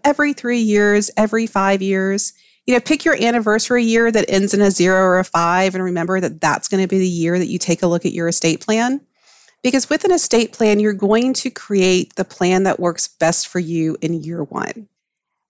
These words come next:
You know, and, and as we, you get into year five and year seven and year ten, your family changes, your net worth changes. And so you wanna make sure that the estate plan that you created in year one still works for you in year seven or, or year ten.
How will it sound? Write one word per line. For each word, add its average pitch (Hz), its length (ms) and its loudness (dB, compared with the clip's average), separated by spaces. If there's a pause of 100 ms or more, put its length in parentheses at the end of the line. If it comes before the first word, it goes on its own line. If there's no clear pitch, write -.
(160)
You 190 120 0
know, 185 80 2
and, 190 280 0
and 180 220 0
as 202 640 -2
we, 175 200 -8
you 185 120 -4
get 202 140 2
into 202 200 0
year 190 260 0
five 208 380 0
and 180 140 -2
year 180 160 -2
seven 196 360 0
and 175 140 -2
year 175 160 -4
ten, 202 560 0
your 208 140 2
family 262 400 0
changes, - 680 -6 (180)
your 208 260 2
net 233 240 0
worth 196 340 0
changes. - 720 -6 (480)
And 196 100 2
so - 80 0
you 214 140 2
wanna 220 220 4
make 214 180 2
sure 262 260 2
that 226 120 -4
the 196 120 2
estate 190 380 0
plan 202 200 0
that 190 100 0
you 196 120 -4
created 180 360 0
in 170 80 -4
year 175 180 -2
one 240 480 0 (260)
still 294 380 0
works 226 300 0
for 233 100 0
you 196 240 4
in 190 80 2
year 185 180 0
seven 185 640 0 (100)
or, 185 60 2
or 175 60 2
year 170 200 -2
ten. - 540 -2